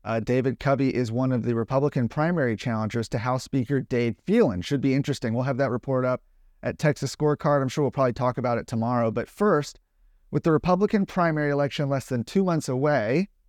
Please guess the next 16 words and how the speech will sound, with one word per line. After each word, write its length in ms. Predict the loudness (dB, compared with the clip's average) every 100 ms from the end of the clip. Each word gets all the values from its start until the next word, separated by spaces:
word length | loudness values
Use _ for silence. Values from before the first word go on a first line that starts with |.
| _
Lieutenant 400 | -6 0 0 2
Governor 260 | 0 0 -2
Dan 260 | -2 -2
Patrick 440 | -2 -2 0 -2 -4
has 160 | -4
officially 640 | -4 -4 -2 -2 0 2 2
waded 480 | 4 2 2 -2 -6 _ -6
into 260 | -4 0
his 220 | 0 0
first 400 | -4 -2 -2 -4
Texas 400 | -2 -2 -2 -6
House 360 | -2 -2 -2 -2
race 360 | 0 0 -2 -8 _ _
of 160 | -8 -6
the 80 | -2
cycle. 480 | 0 0 0 -10